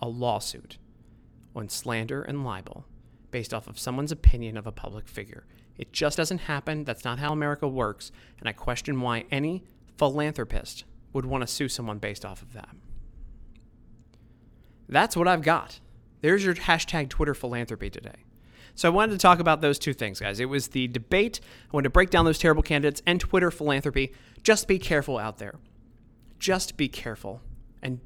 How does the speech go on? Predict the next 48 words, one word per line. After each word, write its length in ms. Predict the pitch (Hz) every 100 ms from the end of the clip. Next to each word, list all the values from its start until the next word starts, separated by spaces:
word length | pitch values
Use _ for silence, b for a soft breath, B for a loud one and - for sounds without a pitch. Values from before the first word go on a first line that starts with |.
| -
don't 260 | 156 175
say 220 | - 156
I 80 | 131
didn't 220 | 127 120
tell 240 | 117 123 104
you 80 | 101
so. 300 | - - - - - - - - - - _ - -
That's 200 | 165 185
it 60 | 175
for 100 | 156
No 120 | 135
Things 240 | 143 127
Considered 340 | - 117 127 107
today. 220 | 113 127
If 60 | 120
you 60 |
guys 160 | 170 170
like 160 | 185
the 80 | -
show, 300 | - 151 143 B B B B B - - - -
share 280 | - - 254
it 60 | 202
with 100 | 160
your 80 |
friends, 640 | 127 185 196 226 233 - - - - - - - -
uh, 300 | - 110 98
retweet 520 | 98 180 233 - 202 226
it, 240 | 247 - - - - - - - -
listen 280 | 196 214 196
to 140 | 214
it 60 | 180
again, 300 | 170 214 254
subscribe. 500 | 131 - - 220 202
Don't 120 | 202
forget 180 | 220 196
to 60 |
subscribe. 640 | 160 110 - 160 160 226 240 B B B
And 100 | 151
you 60 |
can 80 | 151
follow 200 | 180 196
me 120 | 208
at 180 | - 196
Tim 200 | - 180
Runs 140 | 185 170
His 100 | 147
Mouth 200 | 185
and 80 | 180